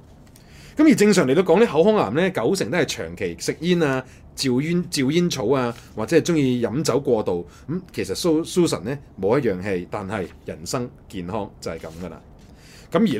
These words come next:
呢，其實本身係 Susan 喊嘅，睇醫生嘅時候，佢發覺終於人都係敵唔過時間。咁但係一離開，你知 Susan 係一個為別人而生存、為別人付出嘅一個典型嘅女士呢，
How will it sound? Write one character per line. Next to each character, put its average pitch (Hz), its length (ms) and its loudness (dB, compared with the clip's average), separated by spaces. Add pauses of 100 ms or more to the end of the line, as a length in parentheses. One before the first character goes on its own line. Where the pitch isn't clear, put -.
呢， 175 240 0
其 120 120 -6
實 107 180 -6
本 131 220 -2
身 185 120 4
係 139 80 2
Susan 123 280 -2
喊 104 280 -6
嘅， 101 80 -12 (120)
睇 113 140 -4
醫 143 120 0
生 143 140 -2
嘅 113 40 -2
時 98 80 -10
候， 85 100 -6
佢 110 40 -6
發 - 100 -8
覺 113 60 -4 (180)
終 151 60 0
於 147 140 0
人 117 180 -2
都 120 80 -6
係 123 60 -4
敵 98 120 -8
唔 80 140 -16
過 95 140 -6
時 82 160 -12
間。 87 280 -12 (280)
咁 196 80 -2
但 165 120 4
係 143 60 2
一 175 180 2
離 101 140 -2
開， 160 140 4
你 151 60 0
知 165 100 0
Susan 160 360 0
係 113 120 -4
一 - 40 -2
個 147 60 2
為 107 300 0
別 104 140 -8
人 87 140 -8
而 87 60 -8
生 143 240 -4
存、 90 240 -8
為 101 120 -6
別 104 100 -10
人 82 160 -8
付 98 280 -8
出 139 120 -4
嘅 127 140 -6
一 - 20 -4
個 135 100 0
典 98 280 -8
型 95 200 -6
嘅 98 180 -6 (260)
女 92 180 -6
士 92 200 -6
呢， 113 160 -8